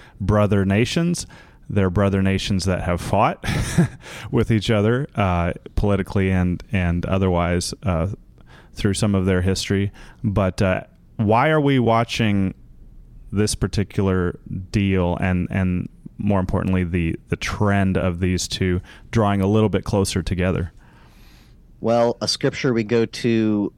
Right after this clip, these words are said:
Speaker 2: quite, or passage we go to quite often for a number of different events is Second Kings fourteen, verses twenty-six to twenty-eight,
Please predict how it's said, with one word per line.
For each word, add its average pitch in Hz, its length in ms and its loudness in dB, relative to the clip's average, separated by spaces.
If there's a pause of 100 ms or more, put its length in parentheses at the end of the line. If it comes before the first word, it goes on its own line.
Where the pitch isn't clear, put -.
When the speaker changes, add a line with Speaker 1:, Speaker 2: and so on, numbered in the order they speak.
Speaker 2:
quite, 127 320 0 (100)
or 107 220 -2 (100)
passage 135 400 -2
we 113 80 -2
go 107 80 2
to 101 100 -2
quite 104 240 0
often 107 420 0
for 104 340 -2
a 104 60 0
number 127 280 0
of 110 80 2
different 107 240 -2
events 104 320 -2
is 92 100 -4
Second - 420 -4
Kings 107 440 -4
fourteen, 104 560 -4
verses 92 260 -8
twenty-six - 560 -8
to - 60 -18
twenty-eight, 101 500 -6